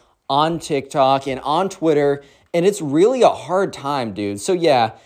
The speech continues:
people never took this kid that seriously, but this is just a little taste of why we're calling this kid the Gen Z kid. And, uh, like and subscribe, or, uh, you are officially part of the bad part of Gen Z. And y-, I mean, you don't wanna risk that, man. So anyways,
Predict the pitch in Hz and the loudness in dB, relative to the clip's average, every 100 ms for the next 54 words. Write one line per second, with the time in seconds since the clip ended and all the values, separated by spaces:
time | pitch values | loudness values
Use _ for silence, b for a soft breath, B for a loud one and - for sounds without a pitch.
0 | b - 262 247 262 226 202 196 196 175 | b -8 -6 0 4 6 6 2 0 -2
1 | 170 170 170 143 135 - 131 131 135 135 | -4 -2 0 2 2 0 2 2 0 2
2 | 131 127 147 277 220 180 175 156 156 151 | 0 0 -6 -6 -2 0 0 0 0 2
3 | 147 147 - 123 95 - _ _ _ 131 | 0 -2 -2 -4 -4 -10 _ _ _ -4
4 | 127 139 139 123 123 - 123 113 113 110 | 0 2 2 2 -2 -2 -2 -2 -2 -4
5 | - 110 104 b b 113 120 113 104 98 | -2 -2 -2 b b -8 -4 -4 -4 -4
6 | 98 90 - 78 80 - b b 185 190 | -8 -8 -4 -4 -4 -8 b b 2 4
7 | 190 175 170 208 233 220 226 175 - 190 | 6 6 6 4 4 -2 -2 -2 0 2
8 | 185 208 220 196 170 165 160 147 139 135 | 4 4 4 2 2 4 4 6 4 4
9 | 131 147 156 151 143 160 151 156 147 139 | 2 0 0 2 0 -6 -6 -6 -6 -4
10 | 143 143 127 123 127 139 - 139 139 120 | -2 -2 0 0 0 0 -2 -2 0 -2
11 | 131 131 117 160 110 - 95 90 - - | -4 -4 -4 -6 -6 -8 -14 -14 -12 -6
12 | 117 120 131 117 123 131 120 107 110 - | -2 0 0 -2 0 0 0 -4 -4 -2
13 | 113 135 113 92 110 147 _ _ _ _ | 2 2 2 -2 -2 -6 _ _ _ _
14 | - 254 240 190 170 156 - | 2 6 8 8 8 6 2